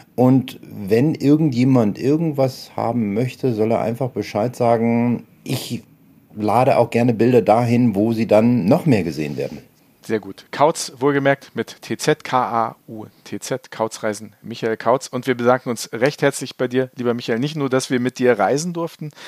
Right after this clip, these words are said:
Speaker 2: dass es so viel Spaß gemacht hat mit dir. Und wir bedanken uns natürlich auch dafür, dass du bei uns im Hin und Weg Podcast mitgemacht hast. Vielen lieben Dank. Michael Kautz, Inhaber,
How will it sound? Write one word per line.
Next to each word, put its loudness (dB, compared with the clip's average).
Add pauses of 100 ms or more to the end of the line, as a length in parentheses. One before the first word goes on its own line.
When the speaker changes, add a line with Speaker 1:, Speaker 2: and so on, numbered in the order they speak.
(460)
Speaker 2:
dass -2
es -4
so -6
viel -4
Spaß 0
gemacht -2
hat -2
mit -8
dir. -2
Und 2
wir 0
bedanken 2
uns -8
natürlich -8
auch 2
dafür, 0
dass 2
du -2
bei -2
uns -6
im -8
Hin -8
und -12
Weg -8
Podcast -8
mitgemacht -6
hast. -6
Vielen -2
lieben -2
Dank. -4
Michael 0
Kautz, -4
Inhaber, -6